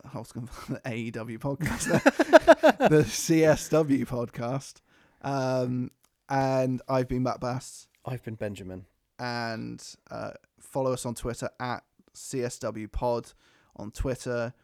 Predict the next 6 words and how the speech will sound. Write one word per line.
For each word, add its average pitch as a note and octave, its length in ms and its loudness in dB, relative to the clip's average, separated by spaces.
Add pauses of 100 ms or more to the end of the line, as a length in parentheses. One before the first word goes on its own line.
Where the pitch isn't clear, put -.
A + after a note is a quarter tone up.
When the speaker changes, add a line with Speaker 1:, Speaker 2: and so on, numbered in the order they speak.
(120)
Speaker 1:
or A#2 140 -10
on G#2+ 60 -8
Instagram. A#2 880 -4 (280)
Follow A#2+ 560 -4 (140)
Ben B2 520 -2 (380)
on A2+ 480 -2